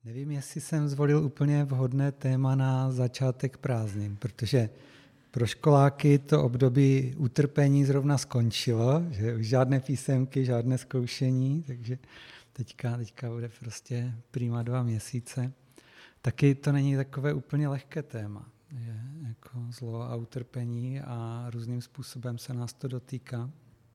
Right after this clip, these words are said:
A ještě to, jak jsem to dnes pojal, tak to není úplně takové klasické nedělní biblické kázání, ale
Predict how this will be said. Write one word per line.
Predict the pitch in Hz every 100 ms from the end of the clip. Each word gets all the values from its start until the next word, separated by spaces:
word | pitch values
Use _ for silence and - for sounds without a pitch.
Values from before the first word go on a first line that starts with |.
| _ _ _ _ _ _ _ _ _
A | 120 110 113 117 135
ještě | 113 - 123
to, | 143
jak | 131 -
jsem | - 135
to | 131 139 131
dnes | 127 131
pojal, | - 147 135 135
tak | 139 -
to | 147
není | 143 139
úplně | 131 147
takové | 131 135 147 143
klasické | - 123 151 131 - 139 143 139 147
nedělní | 143 127 123 131 135
biblické | 131 127 131 - -
kázání, | 135 139 131 135 151 135 113
ale | 117 113 113 117